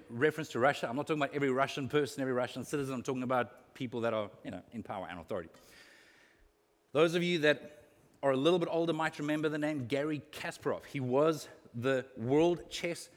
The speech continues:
champion and a Russian democracy advocate who now lives in exile in Croatia. He described it this way. "The point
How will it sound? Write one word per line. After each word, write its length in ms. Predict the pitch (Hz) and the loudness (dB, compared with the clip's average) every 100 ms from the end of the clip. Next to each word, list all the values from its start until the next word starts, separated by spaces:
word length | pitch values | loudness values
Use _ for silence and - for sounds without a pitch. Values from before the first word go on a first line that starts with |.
| _ - | _ -10
champion 500 | 147 113 107 110 143 - - - _ _ _ _ - | -2 -2 -2 -6 -6 -18 -20 -20 _ _ _ _ -4
and 260 | 151 143 139 | -2 0 0
a 80 | 131 | 0
Russian 460 | 123 131 - 170 | 2 0 -2 -6
democracy 640 | 135 127 156 - 151 147 113 | -4 0 -2 -2 -6 -6 -6
advocate 380 | 107 95 123 113 | -6 -6 -6 -6
who 100 | 123 | -4
now 220 | 117 143 | 0 0
lives 200 | 131 127 | 0 -2
in 120 | 143 | -4
exile 420 | 120 110 117 117 - - - - - 131 | -4 -2 -4 -6 -10 -20 -20 -20 -14 -12
in 100 | 120 | -6
Croatia. 520 | 135 123 139 - 82 - - - | 0 2 2 -4 -8 -12 -20 -6
He 180 | 165 | -2
described 540 | 175 185 - 165 170 151 | 0 0 2 2 2 0
it 100 | 127 | -2
this 180 | 143 - | -2 -2
way. 120 | 78 - - _ _ _ _ _ _ _ _ _ _ _ _ - - - - | -6 -10 -20 _ _ _ _ _ _ _ _ _ _ _ _ -20 -20 -20 -8
"The 80 | 135 | -6
point 500 | - - 208 240 - | -6 4 6 6 -4